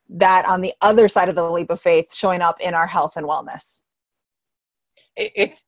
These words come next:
Speaker 2: it's everything. Like, if you, for example, I'm always encouraging people in, like, I do boot camps and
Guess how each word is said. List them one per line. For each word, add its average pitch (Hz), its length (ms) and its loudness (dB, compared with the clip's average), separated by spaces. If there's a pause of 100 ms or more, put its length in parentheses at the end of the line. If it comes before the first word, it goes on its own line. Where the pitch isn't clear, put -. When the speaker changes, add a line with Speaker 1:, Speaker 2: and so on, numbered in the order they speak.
(140)
Speaker 2:
it's 208 180 -2
everything. 202 720 0
Like, 165 300 -2 (420)
if 220 240 -2
you, 202 100 -14 (160)
for 254 200 4
example, 202 1000 2
I'm 233 200 0
always 285 380 4
encouraging 233 480 -2
people 196 480 0
in, 190 300 -4
like, 208 180 0
I 254 80 -4
do 233 180 -8
boot 190 240 -6
camps 180 380 -2
and 180 220 -2